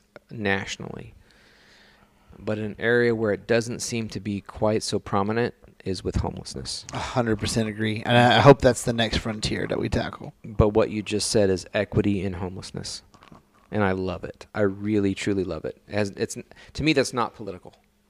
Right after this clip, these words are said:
Speaker 2: It should not be. It,
Speaker 1: It's
Speaker 2: it, it
Speaker 1: love.
Speaker 2: will be politicized, but it's love.
Speaker 1: But it's love.
Speaker 2: It's love, it's kindness, it's grace, compassion, and it's humanity.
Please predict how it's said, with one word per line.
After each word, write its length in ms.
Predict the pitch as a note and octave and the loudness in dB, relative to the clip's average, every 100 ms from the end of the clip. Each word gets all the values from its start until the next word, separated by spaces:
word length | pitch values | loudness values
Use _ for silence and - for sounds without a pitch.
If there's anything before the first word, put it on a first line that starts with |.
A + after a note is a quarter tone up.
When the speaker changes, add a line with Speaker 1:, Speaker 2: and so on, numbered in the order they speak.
| _ _ - | _ _ 2
Speaker 2:
It 120 | F3+ E3+ | 4 6
should 280 | - D3 | 10 10
not 240 | B2+ B2+ A#2 | 10 6 4
be. 240 | A2+ A#2 | 0 -2
It, 160 | B2 B2 | 0 6
Speaker 1:
It's 100 | F3 | 10
Speaker 2:
it, 120 | F3+ C#3 | 10 10
it 160 | - | 10
Speaker 1:
love. 100 | F3 | 12
Speaker 2:
will 80 | D#3 | 12
be 220 | C#3 C#3 | 12 10
politicized, 560 | D#3+ B2+ A#2 A2+ A2+ A2 | 10 8 6 4 2 4
but 80 | B2 | 2
it's 140 | A2+ | 0
love. 340 | A2 F#2+ - - | 0 -2 -2 2
Speaker 1:
But 120 | B2 | 2
it's 180 | A2 A2 | 4 4
love. 320 | F#2+ G2 - | 2 2 -4
Speaker 2:
It's 120 | - | -2
love, 280 | C3 D3+ D#3 | 8 12 12
it's 160 | C#3+ - | 8 0
kindness, 480 | - C3+ C3 B2+ A#2+ | 0 0 0 -2 -4
it's 120 | G#2+ | -6
grace, 340 | - B2+ B2 | 0 4 2
compassion, 540 | - A#2 A#2 A2+ - A#2 | 0 -4 -2 -2 -2 -4
and 80 | A2+ | -6
it's 140 | A2 | -6
humanity. 600 | A#2 G#2+ G#2 G#2 A2 | -6 -6 -6 -8 -10